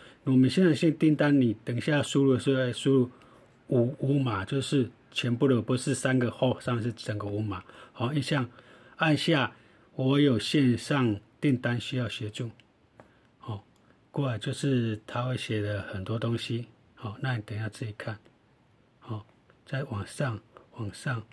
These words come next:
往上，往上，往上。好，最后一个叫联络客户。联络客户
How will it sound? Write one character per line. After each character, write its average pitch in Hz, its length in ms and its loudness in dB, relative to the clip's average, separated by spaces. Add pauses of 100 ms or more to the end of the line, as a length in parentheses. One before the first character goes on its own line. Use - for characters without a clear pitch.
(320)
往 107 200 -8
上， 110 320 -8 (340)
往 107 160 -10
上， 120 320 -8 (360)
往 - 120 -20
上。 120 280 -8 (420)
好， - 300 -4 (800)
最 160 160 0
后 151 60 4
一 - 40 4
个 139 120 2
叫 135 180 2
联 120 280 6
络 139 200 6
客 135 260 4
户。 98 200 0 (600)
联 127 140 2
络 135 200 4
客 135 240 0
户 98 180 -4